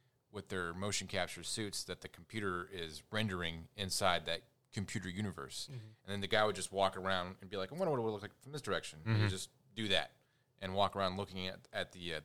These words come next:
Speaker 1: the terminal, like a window into that universe. And, uh, it was pretty cool to see how they were interacting with stuff. They'd have to have all these, like,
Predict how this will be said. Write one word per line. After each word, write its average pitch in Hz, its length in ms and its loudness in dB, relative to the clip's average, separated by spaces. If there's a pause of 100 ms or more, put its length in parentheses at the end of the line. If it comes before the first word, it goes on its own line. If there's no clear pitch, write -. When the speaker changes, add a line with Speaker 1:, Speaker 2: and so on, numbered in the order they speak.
Speaker 1:
the - 120 -20
terminal, 85 420 0
like 87 140 -8
a 82 60 -8
window 90 340 0
into 82 140 -4
that 78 140 -2
universe. 76 580 -4 (520)
And, 80 380 0
uh, 73 280 2 (100)
it 120 80 4
was 120 100 8
pretty - 200 4
cool 113 160 2
to 92 60 2
see 101 200 4
how 85 160 4
they 80 100 0
were 76 240 -4 (240)
interacting 87 480 4
with 78 120 -2
stuff. 80 360 0 (460)
They'd 101 80 6
have 104 120 10
to 92 80 4
have 92 220 6
all 85 100 6
these, 80 220 -2
like, 71 300 -2